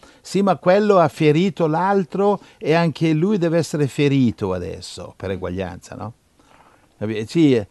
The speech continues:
adesso Putin ha, ha preso le,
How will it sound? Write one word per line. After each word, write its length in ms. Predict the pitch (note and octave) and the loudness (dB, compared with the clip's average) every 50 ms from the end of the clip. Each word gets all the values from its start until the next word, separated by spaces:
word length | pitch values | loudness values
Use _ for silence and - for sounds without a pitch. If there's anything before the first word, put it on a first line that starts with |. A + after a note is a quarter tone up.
| _ _ _ | _ _ _
adesso 380 | - G#2+ B2 C#3+ C#3+ - C#3+ C3 | -8 -4 -2 -2 0 0 -2 -2
Putin 520 | - - D#3 F3+ G3 - - D3+ C3+ C3 | -2 0 0 0 0 0 -2 0 0 2
ha, 260 | B2 A#2+ A#2 A2 A2 - _ _ _ _ | 2 0 0 -2 -4 -6 _ _ _ _
ha 120 | - G2+ | -10 -10
preso 540 | - - B2 C#3+ D3+ D3 A#2 A2+ B2+ A#2+ A#2 | -6 -2 0 2 2 2 2 2 2 2 2
le, 460 | A2+ A2+ A2 G#2 G2+ G2+ G2 F#2+ F#2+ | 4 2 2 2 0 0 -2 -6 -8